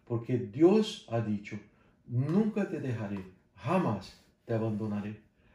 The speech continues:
Así que podemos decir con toda confianza, "El Señor es quien me ayuda, no temeré".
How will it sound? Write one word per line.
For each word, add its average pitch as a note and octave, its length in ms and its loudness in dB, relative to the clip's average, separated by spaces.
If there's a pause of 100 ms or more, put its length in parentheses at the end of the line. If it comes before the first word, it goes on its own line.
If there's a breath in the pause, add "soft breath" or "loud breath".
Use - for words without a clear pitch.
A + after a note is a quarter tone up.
Así D3+ 320 -4
que D3 120 -4
podemos B2 480 -4
decir A#2+ 420 -6
con A2 220 -4
toda F#3+ 360 2
confianza, A2+ 600 -6 (400 soft breath)
"El G2 100 -8
Señor D3+ 760 0
es A2+ 200 -10
quien A2 220 -4
me A2 80 -4
ayuda, G2 380 -8 (540 soft breath)
no D3 400 2
temeré". A#2 480 -2